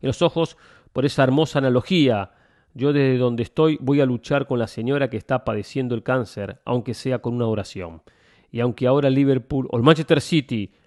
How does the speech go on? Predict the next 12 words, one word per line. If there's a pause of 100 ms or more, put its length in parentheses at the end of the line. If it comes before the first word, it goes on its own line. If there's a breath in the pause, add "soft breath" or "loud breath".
(120)
le
estén
poniendo
una
paliza, (200)
cuando
remonte (160)
no
la
van
a
parar".